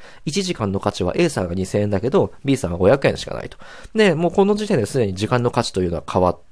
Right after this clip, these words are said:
ているというか、平等ではないっていうことがわかる。で、尺度にお金を持ってくると、えーと、すぐに崩れちゃうって話ですね。平等という、えー、の、原則が。はい。っていうのが、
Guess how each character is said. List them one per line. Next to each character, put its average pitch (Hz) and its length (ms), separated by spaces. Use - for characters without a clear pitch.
て 95 120
い 92 80
る 92 100
と - 80
い - 0
う - 40
か、 92 100
平 101 180
等 95 80
で 90 80
は 82 80
な 127 160
い 104 40
っ - 20
て - 120
い - 20
う - 20
こ - 80
と 69 60
が - 80
わ 71 120
か - 120
る。 - 120
で、 175 160
尺 220 340
度 139 100
に 170 100
お 117 100
金 156 240
を 147 80
持 139 100
っ 139 40
て 147 100
く 147 80
る 175 100
と、 147 220
え 110 200
ー 104 40
と、 104 80
す 101 140
ぐ 120 80
に 87 60
崩 131 220
れ - 60
ち - 60
ゃ - 40
う - 40
っ - 20
て - 80
話 82 180
で 85 80
す 107 80
ね。 113 160
平 101 240
等 95 160
と - 100
い 92 120
う、 90 260
え 95 140
ー、 - 20
の、 87 380
原 90 140
則 90 220
が。 - 120
は 131 100
い。 104 40
っ - 60
て - 180
い - 20
う 208 40
の 190 80
が、 107 120